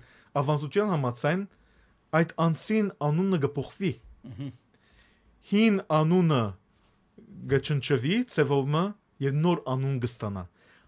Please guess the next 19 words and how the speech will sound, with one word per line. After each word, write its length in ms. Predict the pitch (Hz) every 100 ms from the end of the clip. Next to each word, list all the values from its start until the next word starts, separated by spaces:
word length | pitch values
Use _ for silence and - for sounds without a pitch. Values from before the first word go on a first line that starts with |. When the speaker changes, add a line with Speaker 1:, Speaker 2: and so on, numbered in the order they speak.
| _
Speaker 1:
Այս 180 | 156 170 185
մեկը 360 | 214 254 165 156
ասել 320 | 151 - 151
գուզե, 300 | 139 127 196
որ 220 | 170 151 143
այլևս 460 | 143 156 175 175
իր 200 | - 156
այդ 200 | 131 135 -
հին 320 | - 214 220 -
անձը, 360 | 143 127 -
որ 200 | 107 107
մարդ 400 | 120 147 262 -
էր, 180 | 131 104 - _ _ _ _ _ -
իբրև 320 | 147 143 135
մարդ 320 | 143 180 196
կաբրեր, 440 | - 120 104 104 92 _ - - -
այլևս 500 | 151 160 170 151 -
կթատրի 540 | 143 131 123 - 185
այդտեղ 540 | 226 254 208 277 277